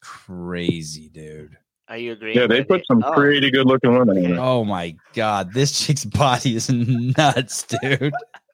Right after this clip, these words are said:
Speaker 1: That's a fucking, s-, so I'm gonna get in trouble. That's a baby factory.
Speaker 3: Hmm.
Speaker 1: Holy shit.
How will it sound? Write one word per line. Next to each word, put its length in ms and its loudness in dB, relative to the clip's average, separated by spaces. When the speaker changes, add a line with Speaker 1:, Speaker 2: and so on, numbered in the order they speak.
Speaker 1:
That's 200 2
a 80 2
fucking, 500 0
s-, 460 -8
so 200 0
I'm 100 0
gonna 120 2
get 100 -2
in 60 -4
trouble. 180 -2
That's 200 2
a 40 0
baby 500 -2
factory. 720 -6
Speaker 3:
Hmm. 220 6
Speaker 1:
Holy 540 -4
shit. 480 -4